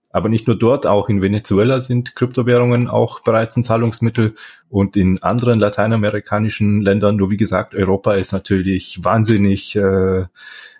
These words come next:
der Zeit voraus, im umgekehrten Sinne, <clears throat> nach hinten nämlich. Und deswegen ist das bei uns noch nicht so ein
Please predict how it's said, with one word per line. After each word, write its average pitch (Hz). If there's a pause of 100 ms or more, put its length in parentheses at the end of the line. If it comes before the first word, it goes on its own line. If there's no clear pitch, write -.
der 107
Zeit 107
voraus, - (720)
im 98
umgekehrten 131
Sinne, 127 (320)
<clears throat> -
nach 165
hinten 131
nämlich. 131 (600)
Und 113
deswegen 107
ist -
das 107
bei 107
uns 104
noch 107
nicht 110
so 110
ein 92